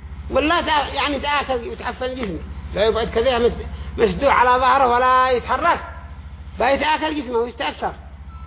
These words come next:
يحتاج يقلبه. فالله سبحانه وتعالى قال كان بيقلبهم وهم رقود، "نقلبهم ذات اليمين وذات الشمال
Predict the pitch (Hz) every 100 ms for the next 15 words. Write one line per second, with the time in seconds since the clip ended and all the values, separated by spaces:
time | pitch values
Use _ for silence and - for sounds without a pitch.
0 | - - 175 240 247 330 320 254 170 -
1 | - - - - - - - - 226 269
2 | 269 220 233 262 247 247 240 240 240 240
3 | 233 277 277 254 226 214 240 269 262 185
4 | - - - - - - 185 190 277 277
5 | 240 214 202 277 262 254 240 226 208 196
6 | 233 269 - - 233 196